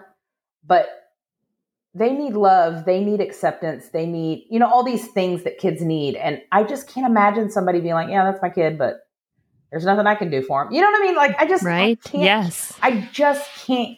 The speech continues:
Speaker 1: I don't get it. I can't get it. I can't understand it. And so anyway, I'm just glad to, f-, to have found this community,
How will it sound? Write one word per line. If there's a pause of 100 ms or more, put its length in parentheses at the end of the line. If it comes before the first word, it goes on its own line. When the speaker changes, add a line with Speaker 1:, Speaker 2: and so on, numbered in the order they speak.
Speaker 1:
I
don't
get
it.
I
can't
get
it.
I
can't (460)
understand
it.
And
so (1300)
anyway,
I'm
just
glad
to,
f-, (200)
to
have
found
this
community,